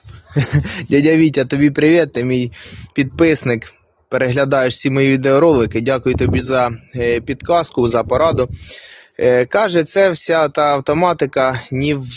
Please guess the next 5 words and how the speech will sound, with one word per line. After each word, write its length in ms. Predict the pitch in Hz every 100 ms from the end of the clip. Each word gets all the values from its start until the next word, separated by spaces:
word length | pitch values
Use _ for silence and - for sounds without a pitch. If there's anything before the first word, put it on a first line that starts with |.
| - - - - - - _
куди 200 | 151 139
не 120 | 123
годиться. 560 | 113 110 98 - - - - - - _
Одним 300 | - 117 120
словом. 420 | - 117 95 90